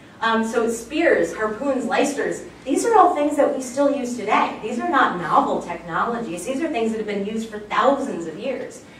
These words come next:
Like, look at this particularly cool one. So it has the, uh, the, the points are pointed in, so you can stab a fish from the top down. It'll grab their, um,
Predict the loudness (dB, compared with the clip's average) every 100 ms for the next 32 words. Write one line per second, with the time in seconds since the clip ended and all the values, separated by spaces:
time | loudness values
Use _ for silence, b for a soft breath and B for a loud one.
0 | B 0 0 4 4 6 2 2 -2 -2
1 | 0 2 2 0 -2 0 0 0 -2 -2
2 | -2 B B -8 -2 -2 0 2 2 2
3 | 0 0 -4 -10 -14 -4 -2 -2 -6 -14
4 | 0 4 4 2 0 0 0 0 -2 0
5 | -4 -4 -4 -4 -8 -10 -10 -10 -10 -12
6 | -8 2 6 6 4 0 0 0 -4 -8
7 | -4 -2 -2 -2 -2 0 0 -2 -4 -2
8 | 2 2 2 2 0 -2 -6 -8 -10